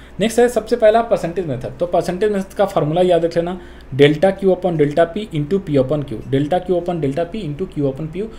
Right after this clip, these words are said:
और negative का sign देना मत भूलना। या फिर, या फिर percentage change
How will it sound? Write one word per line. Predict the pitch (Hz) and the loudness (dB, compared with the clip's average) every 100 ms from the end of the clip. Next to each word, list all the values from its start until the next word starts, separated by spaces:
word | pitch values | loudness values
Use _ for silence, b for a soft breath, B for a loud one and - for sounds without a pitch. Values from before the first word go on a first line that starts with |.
| B - | B -2
और | 139 | 2
negative | 143 143 143 185 | 4 4 2 0
का | 190 | -2
sign | - 156 156 | -2 -4 -2
देना | 139 151 | -2 -2
मत | 123 | -4
भूलना। | 113 98 - - B B 131 | -6 -10 -12 -16 B B 0
या | 165 | 2
फिर, | 190 147 135 | 2 0 2
या | 175 | 2
फिर | 175 127 - - - - - - - - | 2 -4 -6 -20 -20 -20 -20 -20 -20 2
percentage | 151 147 165 160 233 | 4 4 2 6 4
change | - 185 190 | 4 0 2